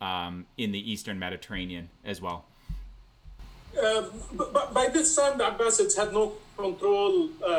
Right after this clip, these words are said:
Speaker 2: uh, in any effective way, except as a very nominal caliph. Um, so some Sunni rulers might,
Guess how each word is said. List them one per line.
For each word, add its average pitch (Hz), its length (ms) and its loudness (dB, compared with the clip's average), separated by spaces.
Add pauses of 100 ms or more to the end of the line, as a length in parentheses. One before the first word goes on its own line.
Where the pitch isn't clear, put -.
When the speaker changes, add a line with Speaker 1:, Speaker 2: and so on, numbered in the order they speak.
(320)
Speaker 2:
uh, 160 320 -6 (200)
in 170 260 -6
any 196 180 0
effective 185 540 0
way, 180 260 2
except - 460 2
as 185 120 4
a 160 40 -2
very 226 360 2
nominal 208 400 0
caliph. 156 360 -6 (760)
Um, 131 280 -8 (240)
so 156 180 -2 (180)
some 196 460 0
Sunni 202 420 4
rulers 185 480 4
might, 165 320 -2